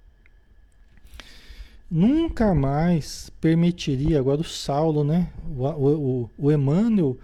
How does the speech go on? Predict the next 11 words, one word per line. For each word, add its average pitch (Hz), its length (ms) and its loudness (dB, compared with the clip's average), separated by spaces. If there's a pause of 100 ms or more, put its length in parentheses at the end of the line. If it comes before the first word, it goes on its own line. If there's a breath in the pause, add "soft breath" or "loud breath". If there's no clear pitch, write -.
(720 soft breath)
eh, 139 120 -8
descrevendo 175 840 2
o 196 40 4
estado 208 540 0
íntimo, 196 880 2
conforme 190 440 -2
as - 80 -6
palavras 165 480 -4
de 175 80 -4
Abigail, 160 600 0
né? 156 220 -2